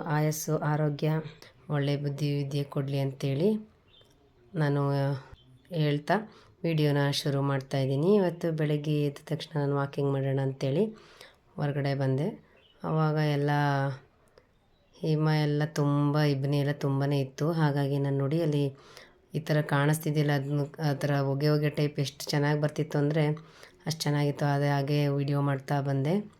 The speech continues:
ಹ್ಮ್, ವೆದರ್ ಹೇಗಿತ್ತಂದ್ರೆ ಅವತ್ತು ಊಟಿಲೋ ಅಥವಾ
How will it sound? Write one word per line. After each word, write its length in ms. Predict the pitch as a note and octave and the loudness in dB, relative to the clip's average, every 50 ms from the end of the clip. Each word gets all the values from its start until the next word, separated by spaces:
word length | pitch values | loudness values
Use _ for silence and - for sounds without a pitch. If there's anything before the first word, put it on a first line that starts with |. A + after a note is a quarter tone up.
| _ _ _ _ _ _ _ _ _ _ _ _ - - - - - - - - _ _ _ - | _ _ _ _ _ _ _ _ _ _ _ _ -20 -20 -20 -20 -20 -20 -20 -20 _ _ _ -12
ಹ್ಮ್, 360 | - E3+ D#3+ D#3+ D#3+ D#3+ D#3 D3+ D3+ D3 | -6 -4 0 0 2 2 2 2 2 2
ವೆದರ್ 320 | D3+ C#3+ D3 D#3+ D#3+ D#3 | 2 2 4 6 6 6
ಹೇಗಿತ್ತಂದ್ರೆ 680 | D3+ D3 D3+ D#3+ E3 D#3+ D#3+ - D#3+ D#3 D3+ D#3 D#3 | 6 4 4 2 0 -2 0 0 2 4 4 4 4
ಅವತ್ತು 380 | D3 D3 C#3+ C#3+ - - F3 E3 D3+ D3 D#3+ E3+ E3 - - _ _ _ - _ _ _ _ _ _ _ _ _ _ - - - _ - - | 2 2 0 -2 -2 -2 0 2 2 2 0 -2 -6 -12 -18 _ _ _ -20 _ _ _ _ _ _ _ _ _ _ -20 -20 -20 _ -8 -2
ಊಟಿಲೋ 460 | F3+ F3+ F#3 F3+ G3 F#3+ F3 F3 F3 E3+ | 0 0 0 2 2 2 4 6 6 6
ಅಥವಾ 360 | E3+ D#3+ D#3+ D#3+ - D#3+ D#3 | 6 4 2 0 0 2 4